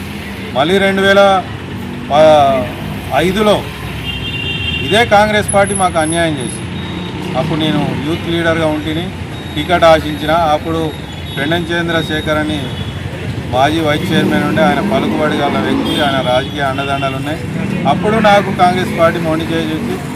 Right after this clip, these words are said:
టికెట్ నిరాకరిస్తే ప్రజాసేవ చేయాలనే ఉద్దేశంతో నేను ఇండిపెండెంట్ అభ్యర్థిగా మళ్ళీ రెండు వేల ఐదులో దిగిన ఇదే ప్రాంతం నుంచి. అప్పుడు నేను అప్పుడు మధ్యతరగతి కుటుంబం ఇప్పుడైనా అప్పుడైనా,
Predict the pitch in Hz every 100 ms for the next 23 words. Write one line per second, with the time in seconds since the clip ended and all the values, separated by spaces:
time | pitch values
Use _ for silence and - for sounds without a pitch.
0 | - 156 165 160 156 151 151 151 139 -
1 | 131 120 127 - - - - 147 175 190
2 | - 170 170 170 156 156 160 156 151 147
3 | 131 127 135 160 160 160 156 160 170 190
4 | - - - 127 151 147 156 165 160 151
5 | 147 151 151 143 139 151 147 143 147 143
6 | 135 135 123 127 151 151 139 131 131 127
7 | 135 139 - 190 - - - - - 139
8 | - 196 180 - - - - - - -
9 | - - - 120 139 160 160 156 151 139
10 | 147 160 160 160 160 147 147 147 147 147
11 | - 143 139 143 139 - 131